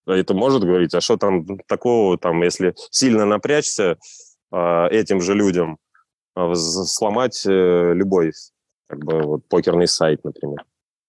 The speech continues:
или покер-, покерный рум. И что даже никто об этом не узнает.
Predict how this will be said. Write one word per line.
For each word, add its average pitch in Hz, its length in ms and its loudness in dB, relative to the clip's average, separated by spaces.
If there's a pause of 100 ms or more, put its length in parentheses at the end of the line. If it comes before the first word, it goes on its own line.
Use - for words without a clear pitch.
(100)
или 76 140 -6
покер-, 82 380 -4
покерный 87 420 0
рум. 78 300 0 (1400)
И 87 100 0
что 107 200 0
даже 104 240 2
никто 107 280 0
об 104 100 2
этом 95 220 0
не 98 100 -2
узнает. 90 400 -6